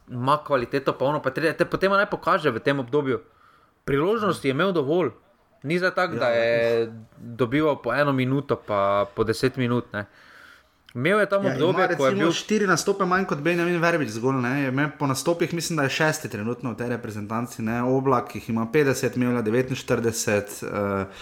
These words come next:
Speaker 2: dobro, Kurtič osemdeset, eh, Verbič triinštirideset in to je to, ne.
Speaker 1: Ne, jaz mislim, da je dobil dovolj priložnosti, da bi se pokazal.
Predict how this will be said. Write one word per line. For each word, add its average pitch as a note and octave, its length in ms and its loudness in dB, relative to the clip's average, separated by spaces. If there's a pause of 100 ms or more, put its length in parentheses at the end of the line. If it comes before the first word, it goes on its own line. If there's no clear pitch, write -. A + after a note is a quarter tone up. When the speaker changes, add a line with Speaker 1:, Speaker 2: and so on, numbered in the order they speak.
(160)
Speaker 2:
dobro, A2 240 0
Kurtič A2 360 2
osemdeset, B2+ 800 0
eh, A2 220 -2
Verbič A2+ 420 0
triinštirideset B2 680 0
in G#2+ 100 -4
to A#2 100 2
je G#2+ 60 0
to, A2+ 160 0
ne. F#2 160 0 (400)
Speaker 1:
Ne, C3+ 240 -2
jaz F#2+ 220 -8 (600)
mislim, B2 400 -2
da B2 160 0
je B2 80 0
dobil B2 260 0
dovolj C3+ 280 0
priložnosti, C3 680 -4 (400)
da A2+ 160 0
bi G#2+ 120 -8
se A#2 160 0
pokazal. A2 600 0